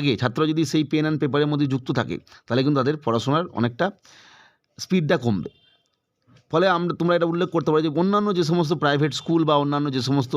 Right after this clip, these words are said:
প্ল্যাটফর্মগুলো রয়েছে, তারা কিন্তু ইতিমধ্যে সেভেন, এইট বা নাইন, টেন থেকেই তারা অনলাইন পড়াশোনা শুরু করে দেয়। ফলে যদি সরকারি সাহায্যে গরিব বা আর্থিকভাবে যারা পিছিয়ে পড়া মানুষ, তাদেরকে এই ধরনের প্রকল্পে আওতায় আনা যায়,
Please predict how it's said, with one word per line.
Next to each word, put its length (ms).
প্ল্যাটফর্মগুলো 520
রয়েছে, 220
তারা 100
কিন্তু 280
ইতিমধ্যে 540
সেভেন, 260
এইট 200
বা 100
নাইন, 220
টেন 180
থেকেই 220
তারা 160
অনলাইন 480
পড়াশোনা 300
শুরু 200
করে 160
দেয়। 180
ফলে 220
যদি 280
সরকারি 420
সাহায্যে 520
গরিব 220
বা 80
আর্থিকভাবে 680
যারা 220
পিছিয়ে 320
পড়া 160
মানুষ, 280
তাদেরকে 340
এই 40
ধরনের 320
প্রকল্পে 420
আওতায় 280
আনা 160
যায়, 160